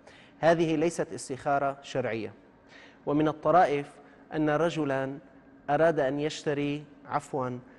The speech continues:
دابة مركوباً حماراً، فأراد أن يفتح بهذه الاستخارة، ففتح له رجل،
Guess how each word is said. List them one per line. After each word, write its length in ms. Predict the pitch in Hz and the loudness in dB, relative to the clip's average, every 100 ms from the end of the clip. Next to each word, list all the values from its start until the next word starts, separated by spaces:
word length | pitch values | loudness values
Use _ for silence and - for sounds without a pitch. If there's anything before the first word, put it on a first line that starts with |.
| - - | -20 -18
دابة 580 | 139 156 151 131 131 139 | 0 2 2 -2 -4 -4
مركوباً 680 | 131 127 - 160 147 143 139 | -2 -4 -4 -6 -2 -4 -6
حماراً، 640 | - 156 151 131 107 107 131 - - - - - _ _ - - - | -6 -2 0 0 -2 -10 -16 -20 -20 -20 -20 -20 _ _ -20 -20 -16
فأراد 680 | - 220 226 226 185 190 165 | 2 4 4 4 2 4 2
أن 200 | 139 151 | 0 -2
يفتح 440 | 170 - 147 - | -4 -4 -6 -4
بهذه 320 | 147 151 143 | -2 -2 -2
الاستخارة، 760 | 123 127 - 139 143 127 131 151 - - - - - - - | -6 -8 -10 -6 -4 -2 -4 -10 -20 -20 -20 -20 -20 -20 -6
ففتح 500 | 180 185 196 180 151 | -2 0 2 2 2
له 340 | 139 156 139 | 0 0 0
رجل، 540 | 135 147 156 165 185 | 0 0 0 0 -2